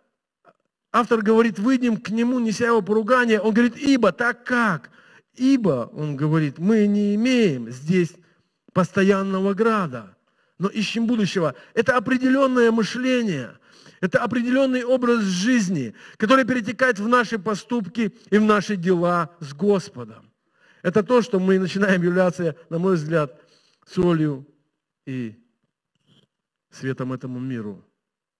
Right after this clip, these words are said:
Это абсолютное другое мышление, которого некогда, никогда не было ни у тебя,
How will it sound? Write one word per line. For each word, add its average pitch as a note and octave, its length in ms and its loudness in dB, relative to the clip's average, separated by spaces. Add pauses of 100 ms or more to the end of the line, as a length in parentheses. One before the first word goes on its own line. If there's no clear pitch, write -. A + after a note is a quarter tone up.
(920)
Это D3+ 160 -10
абсолютное D#3 720 -6 (320)
другое C#3+ 300 -4
мышление, C3 600 -8 (180)
которого F#3+ 300 -4
некогда, F3 560 -2 (180)
никогда F#3+ 520 0
не G3 160 0
было C#3+ 220 -2
ни F3 220 -2
у F3 140 -6
тебя, D#3+ 420 -2